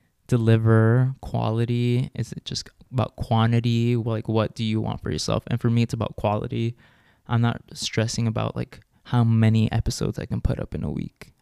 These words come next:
I'm stressing more about, like, like, everything from how loud you hear the podcast episode if my mic is good, if you,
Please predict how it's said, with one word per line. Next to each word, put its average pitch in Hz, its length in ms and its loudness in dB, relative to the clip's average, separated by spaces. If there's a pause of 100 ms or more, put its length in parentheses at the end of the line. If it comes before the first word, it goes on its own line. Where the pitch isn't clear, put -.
(120)
I'm 117 340 2
stressing 123 440 -2
more 113 200 2
about, 110 340 -2
like, - 260 -6 (1040)
like, 117 300 0 (680)
everything 120 720 2 (160)
from 107 540 4 (340)
how 113 220 -2
loud 110 680 0 (140)
you 113 80 -4
hear 113 400 -4
the 113 140 -6
podcast 117 480 -4
episode - 540 -6
if - 140 -8
my 110 120 -2
mic 107 280 -6
is - 120 -16
good, - 280 -10
if - 240 -8
you, 113 340 0